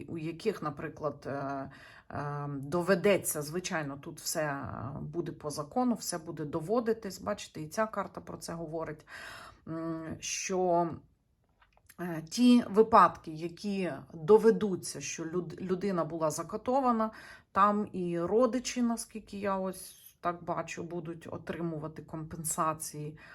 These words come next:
Е, тобто і Україна буде отримувати, і окремі особи так само будуть, мої дорогенькі. Хоча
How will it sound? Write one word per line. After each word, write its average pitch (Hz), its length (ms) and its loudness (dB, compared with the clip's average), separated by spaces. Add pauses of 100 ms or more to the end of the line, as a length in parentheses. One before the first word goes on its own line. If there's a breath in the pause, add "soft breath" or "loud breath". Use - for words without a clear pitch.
(480 loud breath)
Е, 143 720 -8 (600)
тобто 233 340 2
і 190 380 -2
Україна 202 640 2
буде 269 280 2
отримувати, 240 640 2
і 208 240 -2
окремі 190 520 0
особи 170 420 -6
так 156 220 -12
само - 380 -10 (340)
будуть, 170 460 -4
мої 156 260 -6
дорогенькі. 175 560 -4
Хоча 254 520 4